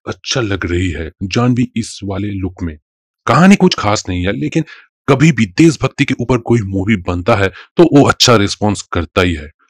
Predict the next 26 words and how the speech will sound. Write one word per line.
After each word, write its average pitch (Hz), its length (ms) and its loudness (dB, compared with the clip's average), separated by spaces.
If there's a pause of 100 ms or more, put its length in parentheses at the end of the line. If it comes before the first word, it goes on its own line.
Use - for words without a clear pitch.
(160)
शायद 156 260 2 (120)
इस - 260 -2
टॉपिक - 220 0
के - 120 0
वजह 117 260 0
से 120 140 -4
ये 117 200 -2
मूवी 101 280 -2
में 104 160 -2
कुछ - 380 -6
रिस्पॉन्स 95 560 -4
मिल 104 200 4
भी 90 100 -6
सकता 78 360 -12
है। 76 80 -12 (680)
टीजर 156 240 2
के 160 160 -2
शुरू 131 260 0
में 131 140 4 (120)
एक - 160 -2 (100)
आवाज 104 280 -2
सुनाई 90 400 -4
देता 76 360 -12
है, 78 80 -16 (400)
"सुहाना, 101 600 -2 (280)
क्या 92 180 -2